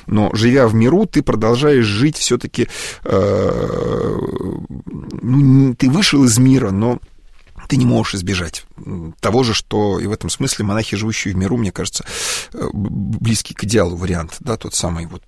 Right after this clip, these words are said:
э, я имею в виду для окружающих, не для самих себя. А так надо спросить у тех, которые там уже полностью избежали,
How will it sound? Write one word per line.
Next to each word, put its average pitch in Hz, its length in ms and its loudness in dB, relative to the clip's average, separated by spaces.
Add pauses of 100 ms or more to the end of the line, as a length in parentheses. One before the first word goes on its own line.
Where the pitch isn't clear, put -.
(140)
э, 85 800 -10
я 104 140 2
имею 104 180 4
в - 20 4
виду 104 100 2
для 104 140 4
окружающих, 117 640 2
не - 80 0
для 113 120 -2
самих 117 280 2
себя. - 320 -6 (800)
А - 120 -6
так - 200 2
надо 190 180 4
спросить - 440 0
у 131 40 -4
тех, 160 200 2
которые - 380 2
там 120 400 0 (220)
уже 113 240 2
полностью 107 580 2
избежали, 87 580 -2